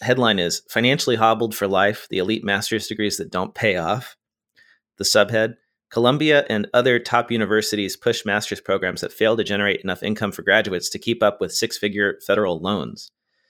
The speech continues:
And it's a bit of a hit piece on Columbia University, which is, uh, featured here. They have a program for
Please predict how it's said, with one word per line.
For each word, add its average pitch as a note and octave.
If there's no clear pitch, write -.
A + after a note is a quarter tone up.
And G#2
it's A#2
a B2+
bit D#3
of A2
a G#2+
hit A#2
piece G2+
on F#2
Columbia G#2+
University, F2
which -
is, D2+
uh, C#2
featured G#2+
here. D#2+
They G#2+
have G2
a E2+
program G2
for D2+